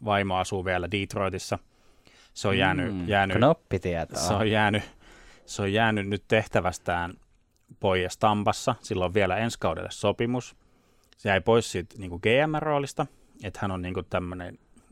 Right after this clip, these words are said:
Speaker 1: niinku
Speaker 2: Palaako numero yhdeksäntoista Detroittiin?
Speaker 1: Ja kyllähän se palaa. Kyllähän näinhän se, näinhän se tulee siis meneen, että, että, että se on, Yzerman on ens-,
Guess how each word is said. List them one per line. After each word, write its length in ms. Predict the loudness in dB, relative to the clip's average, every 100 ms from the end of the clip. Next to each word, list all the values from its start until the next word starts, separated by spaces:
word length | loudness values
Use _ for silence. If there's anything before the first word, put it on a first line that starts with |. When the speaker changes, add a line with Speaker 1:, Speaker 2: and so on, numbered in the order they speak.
| -12
Speaker 1:
niinku 360 | -10 -8 -10 -10 _ _ _ _ _ _ _ _ _ 4
Speaker 2:
Palaako 340 | 6 8 8
numero 280 | 8 8 8
yhdeksäntoista 720 | 8 8 6 0 2 2 2 4
Detroittiin? 800 | 4 4 0 -2 -4 -6 -2 0
Speaker 1:
Ja 80 | 0 4
kyllähän 380 | 6 6 4 2
se 80 |
palaa. 380 | 2 0 0 -2
Kyllähän 360 | 4 6 6 6
näinhän 240 | 4 4
se, 120 | 2 0 -10 -16 2
näinhän 220 | 4 6
se 100 | 4
tulee 280 | 6 8 6
siis 200 | 4 2
meneen, 300 | 2 2 0
että, 260 | -2 -2 -2 -4 -20 -20 -20 -8
että, 300 | -6 0 2
että 320 | 2 0 -4 -4 _ _ _ _ -14
se 180 | -4 -2
on, 180 | -4 -8 _ _ 0 0
Yzerman 340 | 2 0 0
on 140 | 0 0
ens-, 360 | 0 0 -4